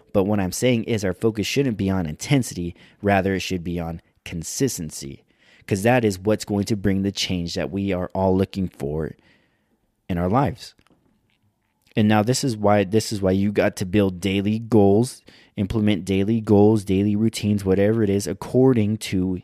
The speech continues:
your values, according to the goals you want to hit. It's important to have goals. It's important to have goals. Write 'em down.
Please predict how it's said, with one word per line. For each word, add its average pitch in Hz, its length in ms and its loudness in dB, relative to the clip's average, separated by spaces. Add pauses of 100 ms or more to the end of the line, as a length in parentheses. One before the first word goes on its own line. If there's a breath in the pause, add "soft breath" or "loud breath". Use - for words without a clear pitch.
your 92 240 2
values, 98 480 0
according 98 340 -2
to 98 180 -4
the 98 120 -2
goals 101 720 2
you 98 120 -8
want 85 200 -8
to 80 100 -10
hit. - 420 -2 (800 soft breath)
It's 135 140 -4
important 120 480 0
to 110 140 0
have 123 360 -2
goals. 82 380 0 (720)
It's - 80 -4
important 135 400 0
to 104 80 0
have 92 240 0
goals. 80 320 -2
Write 104 260 0
'em 131 120 2
down. 110 420 0